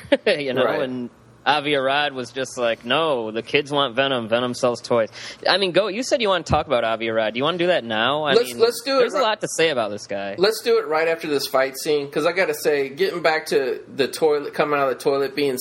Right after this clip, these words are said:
Speaker 2: silly, and, like, if you look at it like an intellectual picking it apart, but if you look at it as a, as a crazy, outrageous monster movie and move, I like it, man. Like, I,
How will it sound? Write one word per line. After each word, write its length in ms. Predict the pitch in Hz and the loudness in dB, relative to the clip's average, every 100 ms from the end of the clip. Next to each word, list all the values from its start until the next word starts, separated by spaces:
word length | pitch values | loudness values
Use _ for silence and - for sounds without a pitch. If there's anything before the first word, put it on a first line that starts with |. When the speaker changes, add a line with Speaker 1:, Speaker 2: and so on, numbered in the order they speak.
| - | 2
Speaker 2:
silly, 460 | 143 143 143 143 - - - - | 2 2 0 -4 -10 -20 -16 0
and, 100 | 156 | 2
like, 160 | 165 | 2
if 140 | 165 170 | 0 -2
you 120 | 220 | 2
look 200 | 214 196 | 2 4
at 160 | 190 170 | 0 0
it 100 | 147 | 0
like 140 | 139 | -2
an 80 | 123 | 2
intellectual 720 | 147 147 147 143 139 151 135 | 2 2 0 0 0 -2 -2
picking 320 | - 147 143 | 0 0 0
it 40 | 135 | -4
apart, 400 | - 147 131 - - - | 2 0 0 -8 -20 0
but 240 | 160 - | 0 2
if 140 | 160 175 | -2 2
you 60 | |
look 160 | 220 196 | 0 2
at 120 | 185 | 0
it 100 | 147 | 2
as 120 | 143 | 2
a, 140 | 131 - - | -2 -4 -2
as 160 | - 123 | -2 0
a 60 | 120 | -2
crazy, 680 | - - 160 165 160 151 143 | -2 0 0 2 -2 0 0
outrageous 640 | 127 143 151 147 139 135 | 2 2 2 0 -4 -4
monster 480 | 123 139 147 - 151 | -2 -2 -2 -4 -2
movie 420 | 143 147 139 127 | 0 0 0 -2
and 100 | 127 | 0
move, 440 | 135 147 151 143 - | 0 0 -2 -6 0
I 120 | 160 180 | 0 2
like 320 | 131 135 135 | 0 0 -2
it, 100 | 120 | -4
man. 160 | 131 127 | -2 0
Like, 160 | 143 | 2
I, 180 | 156 170 | 0 0